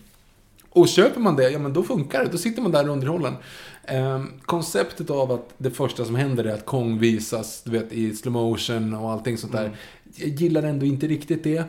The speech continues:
Speaker 2: Nej.
Speaker 1: Eh, konceptet av vart, eh, vart de är på ön fattar man inte ett skit av.
Speaker 2: Nej.
Speaker 1: Man ser be-, när de flyger över ön så är det bara klippor och vatten.
Speaker 2: Ja.
Speaker 1: Men när de väl landar så är det stora ängar och grejer. Och varenda gång de gör någonting så står Kong typ bredvid.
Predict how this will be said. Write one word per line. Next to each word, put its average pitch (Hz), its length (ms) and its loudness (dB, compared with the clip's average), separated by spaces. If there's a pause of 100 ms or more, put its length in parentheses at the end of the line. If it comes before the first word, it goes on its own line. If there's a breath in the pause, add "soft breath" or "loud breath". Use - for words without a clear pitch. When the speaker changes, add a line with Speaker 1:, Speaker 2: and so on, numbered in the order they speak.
(240 loud breath)
Speaker 2:
Nej. 120 380 -4
Speaker 1:
Eh, 123 60 -4 (140)
konceptet 135 540 -4
av 123 260 2
vart, 117 320 -4
eh, 120 100 0 (380)
vart 113 160 -6
de 113 120 -4
är 110 180 -4
på - 240 -10
ön 165 460 4
fattar 135 320 -4
man 117 160 -4
inte 110 160 -6
ett 98 100 -8
skit 165 500 -2
av. 143 160 2
Speaker 2:
Nej. 135 100 0
Speaker 1:
Man 127 100 4
ser 131 140 0
be-, 147 360 -2
när 131 180 -2
de 127 140 0
flyger 135 340 0
över 190 300 4
ön 113 240 0
så - 100 -6
är - 20 -2
det 117 60 0
bara 117 260 2
klippor 120 500 -4
och 113 60 0
vatten. 139 440 -4 (260 loud breath)
Speaker 2:
Ja. 117 100 -6
Speaker 1:
Men 131 120 2
när 127 80 2
de 123 80 2
väl 123 180 2
landar 143 340 2
så 156 140 2
är 123 100 4
det 113 100 2
stora 117 280 0
ängar 139 400 0
och 135 100 0
grejer. 120 320 -2
Och - 280 -4
varenda 170 400 2
gång 139 200 0
de 143 160 2
gör 156 160 2
någonting 120 440 -4
så 135 160 -4
står 120 140 -4
Kong 120 280 0
typ 117 180 -6
bredvid. 127 300 0